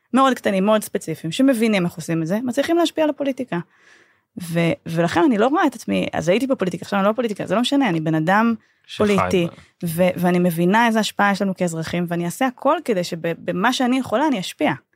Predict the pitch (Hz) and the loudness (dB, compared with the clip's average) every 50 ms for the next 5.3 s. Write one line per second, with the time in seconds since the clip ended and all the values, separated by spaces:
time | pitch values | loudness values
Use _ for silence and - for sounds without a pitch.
0 | _ _ _ _ _ _ _ _ - 190 220 240 262 262 247 233 247 240 226 220 | _ _ _ _ _ _ _ _ -2 0 2 4 4 4 4 4 2 2 2 2
1 | 208 196 196 190 175 165 180 170 170 165 165 156 151 151 156 156 160 156 147 - | 0 0 -2 -2 0 0 0 2 2 2 0 0 -2 -2 -2 -2 -2 -2 -2 -2
2 | 160 165 170 175 - - 165 165 160 160 208 247 247 202 180 165 165 185 190 196 | -2 -2 -2 -2 -4 -4 -2 0 0 2 4 2 2 2 0 0 0 0 -2 -2
3 | - - 165 190 190 180 175 175 - 170 - 185 202 196 185 165 165 165 156 160 | -6 -4 -2 -2 0 0 -2 -4 -6 -8 -8 -4 -2 -2 -2 0 0 -2 -2 -2
4 | 156 170 160 - 165 160 - 170 165 185 202 220 220 196 165 156 165 175 180 - | -4 -4 -4 -4 -4 -4 -2 -2 0 0 0 0 0 -2 -2 -2 -2 -4 -4 -4
5 | - 220 196 180 175 170 | -4 -4 -2 0 -2 -2